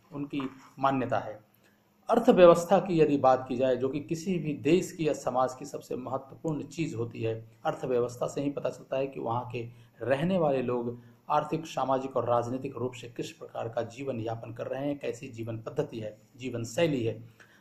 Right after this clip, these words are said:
भारतीय संघ की जीडीपी उन दो हज़ार अठारह में दो दशमलव सात पाँच ट्रिलियन अमेरिकी डॉलर के बराबर है, जो कि दुनिया की पांचवी सबसे बड़ी अर्थव्यवस्था है।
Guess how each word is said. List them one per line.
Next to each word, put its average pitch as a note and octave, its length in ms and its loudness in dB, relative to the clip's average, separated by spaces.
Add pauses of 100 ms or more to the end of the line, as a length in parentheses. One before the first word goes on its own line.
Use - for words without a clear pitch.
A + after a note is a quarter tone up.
(100)
भारतीय G#3+ 480 6
संघ D#3+ 400 2 (840)
की E3 100 2
जीडीपी D3 880 0 (260)
उन F#3 220 -2
दो G3 120 10
हज़ार F3+ 260 8
अठारह F3 520 8
में F#3 240 0
दो D#3+ 180 4
दशमलव D3 480 4
सात D#3+ 520 -4
पाँच C#3+ 300 -2 (180)
ट्रिलियन E3 400 4
अमेरिकी C#3+ 460 0
डॉलर B2+ 340 2
के B2+ 200 -4
बराबर G#2+ 440 -4
है, G#2+ 100 -6
जो B2 140 -10
कि B2 120 -10
दुनिया D3 300 -6
की C3+ 160 -10
पांचवी C#3+ 580 -6 (240)
सबसे - 460 -4
बड़ी B2 260 0
अर्थव्यवस्था A2+ 680 -6
है। G2+ 200 -14